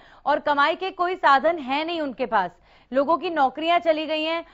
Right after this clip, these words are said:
लोगों के business ठप हो गए हैं, लोगों की दुकानें ठप हो गई हैं, और किसी तरह की कमाई ना होने के बीच ये जो महंगाई बढ़ती जा रही है,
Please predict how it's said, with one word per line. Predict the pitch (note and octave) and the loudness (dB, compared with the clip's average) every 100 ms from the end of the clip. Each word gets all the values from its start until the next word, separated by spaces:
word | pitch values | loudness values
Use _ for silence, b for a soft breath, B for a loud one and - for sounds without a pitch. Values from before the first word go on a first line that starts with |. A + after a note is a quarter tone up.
| b B3 | b -2
लोगों | C#4 D4 D#4+ | 0 0 -2
के | D#4 | -2
business | C4 G#3+ D4+ D#4+ | -4 -4 -8 -4
ठप | D4+ D4+ | -4 -2
हो | D4+ | -4
गए | B3+ | -2
हैं, | D#4 | -4
लोगों | D4 B3+ C#4 | -4 -6 -8
की | C#4 | -10
दुकानें | B3 B3 B3+ D#4+ | -4 0 0 -2
ठप | D4 D4 | -8 -6
हो | C#4+ | -6
गई | C#4+ D4 | -4 -4
हैं, | E4 F4 b b - | -4 -6 b b -2
और | C#4+ F4 F#4+ - _ _ _ _ _ _ | 4 6 4 -4 _ _ _ _ _ _
किसी | E4 - F#4+ G#4 A4 | -8 -2 0 2 2
तरह | A4 D4+ D#4+ | 2 2 2
की | D4+ F#4+ | -2 -6
कमाई | F#4 D4 C4+ C#4 D#4+ F#4+ G4+ b b b A#3 | 0 2 4 4 2 -2 -8 b b b -8
ना | C4 D#4+ | 2 6
होने | F#4 E4 D#4+ F4 | 6 4 -2 -4
के | F4 F4+ | -4 -6
बीच | A3 G3+ F4+ G#4 - - - | -4 -2 -2 -2 -6 -20 -20
ये | A3 D4 | -8 -6
जो | B3 F4+ | -2 -2
महंगाई | D4 B3 B3 C4 E4+ | 0 -2 2 4 4
बढ़ती | D4+ G#3 - D#4+ | 2 -2 -2 -4
जा | C4+ C4 | 2 2
रही | B3 A#3 | 2 -2
है, | G3+ D#3+ | -6 -6